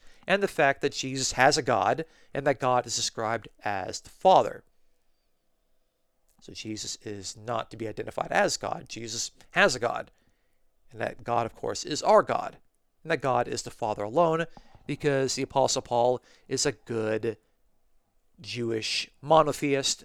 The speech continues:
a good Unitarian, who believes that God is only one person, the Father alone. And Jesus is highly exalted, but he's only exalted to God's right hand and exalted to the status as Lord. He is not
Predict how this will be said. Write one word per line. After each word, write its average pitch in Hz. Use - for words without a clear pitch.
a -
good 113
Unitarian, 151
who 131
believes 120
that 117
God 113
is 113
only 98
one 98
person, 110
the -
Father 101
alone. 123
And -
Jesus 143
is 175
highly 196
exalted, 156
but 101
he's 110
only 147
exalted 143
to -
God's 110
right 107
hand 180
and 160
exalted 127
to 127
the 107
status 98
as -
Lord. 131
He 107
is 101
not 110